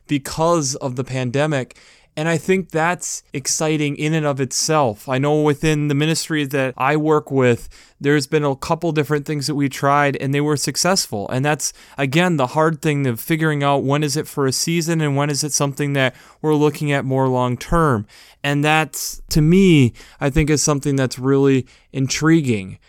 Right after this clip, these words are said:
And when we think about these transitions, it works really well with the text that we have this week.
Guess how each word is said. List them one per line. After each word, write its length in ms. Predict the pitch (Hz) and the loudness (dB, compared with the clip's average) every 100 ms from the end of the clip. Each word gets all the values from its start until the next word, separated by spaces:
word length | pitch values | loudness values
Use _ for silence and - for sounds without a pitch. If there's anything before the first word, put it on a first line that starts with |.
| _ _ - | _ _ -4
And 160 | 151 175 | 2 4
when 140 | 180 | 6
we 240 | 175 156 117 | 4 4 2
think 220 | 190 220 | 2 4
about 360 | 220 160 151 147 | 4 4 4 4
these 220 | 160 147 | 0 0
transitions, 1000 | - 151 143 123 151 165 - 131 110 101 - - _ | 0 2 4 4 4 4 4 2 2 -2 -8 -20 _
it 160 | 156 - | 0 2
works 540 | 131 139 175 165 - | 4 6 6 4 -2
really 340 | 123 143 165 170 | 4 6 6 4
well 500 | 127 127 127 127 - - - | 6 4 6 4 0 -12 -6
with 420 | 117 131 - - | 2 2 2 0
the 120 | 139 | 0
text 440 | - - 165 - | 0 0 0 0
that 140 | - 139 | 0 2
we 100 | 127 | 2
have 320 | 120 127 113 | 2 0 0
this 240 | 120 113 | -2 -2
week. 420 | 120 120 104 - | 2 2 2 -4